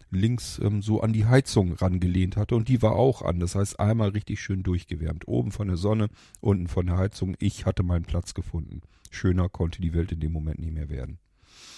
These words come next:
Ja, aber was war mit dem Platz eigentlich? Ganz einfach, aus diesem Fenster, wenn man rausguckte, guckte man auf das Dach des Nebengebäudes und das war alles. Also eigentlich hat man nur so ein bisschen Hauswand und Dach gesehen.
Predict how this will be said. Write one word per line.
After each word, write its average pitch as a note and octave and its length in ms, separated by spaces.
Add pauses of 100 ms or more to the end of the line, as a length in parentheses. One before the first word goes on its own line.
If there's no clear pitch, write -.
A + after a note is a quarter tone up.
(1600)
Ja, G#2+ 520 (480)
aber A2 220
was F#2+ 220
war A2+ 180
mit A3+ 200
dem F#2 140
Platz - 400
eigentlich? F2 840 (680)
Ganz G#2 220
einfach, B2 440
aus G#2+ 160
diesem G2 220
Fenster, A2+ 400
wenn G#2+ 80
man F#2+ 100
rausguckte, G#2 540
guckte - 320
man C3 160
auf A#2+ 100
das - 200
Dach A2 220
des - 180
Nebengebäudes F#2 680
und G#2 120
das - 180
war - 140
alles. - 500
Also G2+ 260
eigentlich B2 300
hat B2+ 120
man A#2 120
nur A#2+ 120
so A#2 80
ein G#2 80
bisschen A2 260
Hauswand A2+ 420
und A#2 200
Dach C#3 220
gesehen. D2+ 380